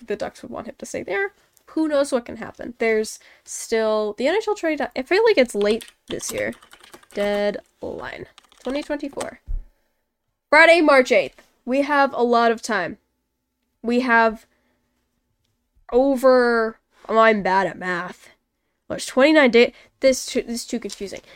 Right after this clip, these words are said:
There's, like, over sixty days left until the N H L trade deadline. Yes.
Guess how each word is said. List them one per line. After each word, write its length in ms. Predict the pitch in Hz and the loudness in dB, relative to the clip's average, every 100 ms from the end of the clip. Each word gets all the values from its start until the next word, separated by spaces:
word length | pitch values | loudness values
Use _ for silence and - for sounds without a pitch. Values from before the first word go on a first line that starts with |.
| - _ | -20 _
There's, 220 | 247 262 | 4 6
like, 160 | 285 254 | 6 6
over 300 | 247 254 233 | 4 4 2
sixty 340 | - 220 - | -4 -4 -4
days 260 | 202 175 - | -4 -4 -4
left 300 | 160 - - - | -12 -14 -14 -8
until 320 | 208 208 196 | -6 -6 -6
the 100 | 202 | -6
N 80 | 185 | -6
H 160 | 190 | -8
L 100 | 170 | -10
trade 220 | - 180 | -12 -12
deadline. 360 | - - 110 233 _ _ _ _ _ _ _ _ _ _ _ _ _ _ _ _ _ _ _ _ _ _ _ _ _ _ _ _ _ _ _ _ _ _ _ _ _ _ _ | -12 -12 -12 -12 _ _ _ _ _ _ _ _ _ _ _ _ _ _ _ _ _ _ _ _ _ _ _ _ _ _ _ _ _ _ _ _ _ _ _ _ _ _ _
Yes. 500 | - 233 - - - | -20 -16 -14 -14 -16